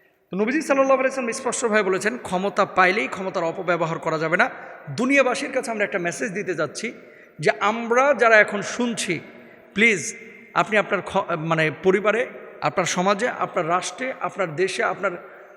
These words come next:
এলাকায় কখনো কোনো মানুষের উপরে জুলুম করবেন না,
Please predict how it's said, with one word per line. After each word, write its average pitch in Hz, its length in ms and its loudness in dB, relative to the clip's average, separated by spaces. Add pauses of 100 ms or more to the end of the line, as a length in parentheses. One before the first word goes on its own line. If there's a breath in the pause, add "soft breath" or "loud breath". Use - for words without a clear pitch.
(120)
এলাকায় 220 400 4 (140)
কখনো 269 440 2
কোনো 240 180 -4
মানুষের 190 340 -2
উপরে 170 200 -4
জুলুম 185 280 -4
করবেন 165 280 -4
না, 151 160 -4